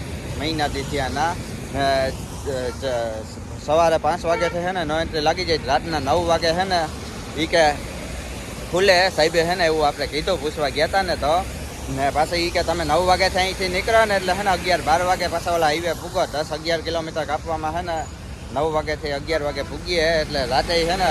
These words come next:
તોય એટલી ટ્રાફિક હોય. હવે જોઈએ આપણે રાતે ખુલે પછી, એટલે હજી છે ને ત્રણ ચાર મહિના અહીંયા આવી સિસ્ટમ રહે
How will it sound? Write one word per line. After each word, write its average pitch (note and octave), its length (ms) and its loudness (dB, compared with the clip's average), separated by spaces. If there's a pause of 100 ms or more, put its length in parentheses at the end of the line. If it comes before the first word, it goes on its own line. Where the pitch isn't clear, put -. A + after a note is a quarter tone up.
(100)
તોય D#3 200 2
એટલી D3+ 160 -2
ટ્રાફિક D3+ 320 0
હોય. E3+ 200 2
હવે D3 140 2
જોઈએ D3+ 280 2
આપણે D3+ 280 2
રાતે C#3+ 280 0
ખુલે D#3+ 300 -2
પછી, C#3+ 340 -4
એટલે D3+ 220 -2
હજી D3 280 0
છે F3+ 80 0
ને F#3 120 -2
ત્રણ E3 220 -2
ચાર D#3+ 200 2
મહિના E3 280 -4
અહીંયા D#3 200 0
આવી D3 220 -2
સિસ્ટમ D3 320 -6
રહે D3 280 0